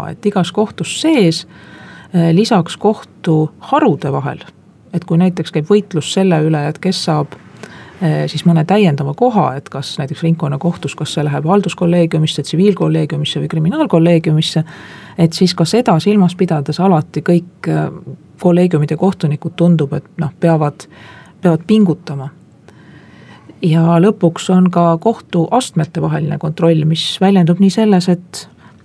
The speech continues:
madalama astme lahendid võidakse kas või osaliselt ümber vaadata, eh, kui see tegelikult väljendub ka selles samas distsiplinaar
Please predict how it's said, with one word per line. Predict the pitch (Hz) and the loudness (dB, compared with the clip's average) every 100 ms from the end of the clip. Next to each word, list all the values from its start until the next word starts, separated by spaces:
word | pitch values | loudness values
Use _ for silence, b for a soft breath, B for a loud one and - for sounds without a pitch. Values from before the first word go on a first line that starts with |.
| - | -2
madalama | 185 185 165 165 175 | 0 2 4 4 2
astme | 180 180 | 2 0
lahendid | 175 208 170 156 | 2 2 0 0
võidakse | 170 170 156 - | 0 -2 -2 -6
kas | 170 170 | -8 -2
või | 185 | -2
osaliselt | 214 170 156 190 180 | 0 0 0 -2 0
ümber | 311 190 175 | 0 2 2
vaadata, | 180 165 160 - 160 - B B B B | 2 0 -2 -2 -4 -4 B B B B
eh, | 175 165 160 160 - - - - | 0 2 2 0 -4 -20 -20 -14
kui | - 175 190 196 | -2 2 4 4
see | 180 165 | 2 -2
tegelikult | 175 175 175 175 175 180 | -2 0 0 0 -4 0
väljendub | 190 180 170 165 | 2 2 0 -2
ka | - | -4
selles | 175 185 185 | -2 -4 -2
samas | 208 196 180 - | 0 2 2 -4
distsiplinaar | 170 - 175 190 254 254 196 | -8 -8 -6 -4 0 0 0